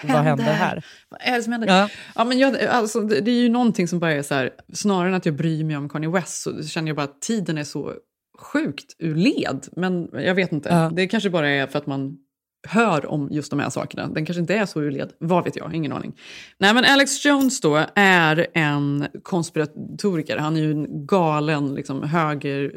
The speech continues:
Speaker 2: eh, galning som, han blev ju precis nu då fälld för att han har ju pratat om Sandy Hook, eh, de här hemska skolskjutningen
Speaker 1: Ja,
Speaker 2: som var.
Speaker 1: just det, just det.
Speaker 2: Eh, och sagt att den inte hände på riktigt och, och, alltså,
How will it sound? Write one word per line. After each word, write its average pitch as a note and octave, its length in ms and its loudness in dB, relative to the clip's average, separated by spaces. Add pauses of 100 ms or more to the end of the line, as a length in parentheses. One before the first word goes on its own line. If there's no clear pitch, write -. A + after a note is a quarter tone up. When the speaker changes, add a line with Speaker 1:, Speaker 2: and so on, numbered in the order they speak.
Speaker 2:
eh, C3 60 -6 (480)
galning D#3 600 2
som, C#3+ 300 -4 (460)
han A3+ 380 4
blev G3 220 2
ju F#3 100 0
precis G3+ 360 -2
nu D#3 100 2
då C#3 120 -2
fälld E3 440 2
för C#3+ 380 -4
att C#3+ 220 -8
han C#3+ 240 -4
har C#3 180 -6
ju C#3 180 -6
pratat - 500 -8
om C3 240 -4
Sandy C3+ 500 -2 (140)
Hook, - 400 -4 (120)
eh, D#3 80 -6 (200)
de - 100 -6
här C#3 100 -4
hemska C#3+ 340 -6
skolskjutningen A3 680 0
Speaker 1:
Ja, A3 60 2
Speaker 2:
som G#3+ 140 2
var. G3 80 4
Speaker 1:
just G3+ 280 0
det, D#3 180 2 (220)
just F3 260 0
det. D3+ 60 4
Speaker 2:
Eh, C#3+ 120 2
och C#3+ 140 0
sagt D#3 200 2
att D3 80 0
den C#3+ 160 0
inte D3 140 -2
hände C#3+ 420 -2
på C#3+ 100 -4
riktigt C#3+ 500 -4
och, C3+ 160 0
och, A#2+ 460 -2
alltså, C#3 340 -2